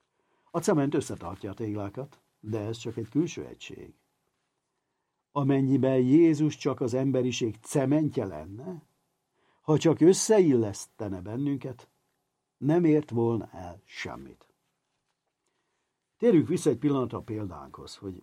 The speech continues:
nagyon fontos dolgot megvilágítsunk. Amikor azt mondom halál,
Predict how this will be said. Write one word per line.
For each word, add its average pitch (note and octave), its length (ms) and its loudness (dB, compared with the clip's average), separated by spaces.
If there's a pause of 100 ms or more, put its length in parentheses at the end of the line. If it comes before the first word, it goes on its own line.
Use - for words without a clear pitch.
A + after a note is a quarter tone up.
nagyon C3+ 420 0
fontos F#2+ 460 -12
dolgot F#2 380 -12
megvilágítsunk. D2+ 1200 -16 (760)
Amikor C3+ 380 -2
azt D#3 180 -4
mondom B2+ 280 -2
halál, A#2+ 600 -4